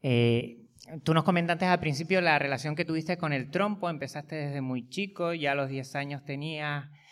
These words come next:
esa destreza. Eh, cuéntanos un poco cuál ha sido la trayectoria desde que tú empiezas a, a querer y a disfrutar de ese trompo, de ese juego, hasta que te has vuelto un profesional, has sido, eh, bueno, eres campeón.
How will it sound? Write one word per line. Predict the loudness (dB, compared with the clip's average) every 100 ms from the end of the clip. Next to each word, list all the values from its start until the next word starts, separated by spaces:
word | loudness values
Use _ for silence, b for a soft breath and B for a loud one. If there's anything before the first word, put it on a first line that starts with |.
| b b
esa | -4 0 0
destreza. | 2 -2 0 2 2 0 -4 -4 -6 b b b b
Eh, | -2 0 0 -2 -4
cuéntanos | -2 -2 -2 -4
un | -4
poco | -6 -4
cuál | -2 -2
ha |
sido | 0 2
la | 2 2
trayectoria | 2 0 -2 -2 0 0 2 2 2
desde | 0 -6 -4 -4 -4 -6
que | -6 -2 0 0 0 -2 -2
tú | 0
empiezas | 0 -2 -6 -6 -8 -4
a, | -2 0 0 -2 -4
a | -4
querer | -2 0 2 2
y | 2
a |
disfrutar | 0 -2 -2 0 0
de | 0
ese | -4 -6
trompo, | -2 0 0 -2
de | -2
ese | -2 -6
juego, | 0 2 2 0 -6 _ _ _ _ _ _ -12
hasta | -8 -2 0
que | 0
te | 0
has | 0
vuelto | 2 0 0
un | 0 0
profesional, | -2 -4 -6 -6 -2 0 0 0
has | 0
sido, | -2 -4 -4
eh, | -6
bueno, | -6 -6 -4
eres | -4 -2
campeón. | -2 -2 -2 0 -2 -4 -14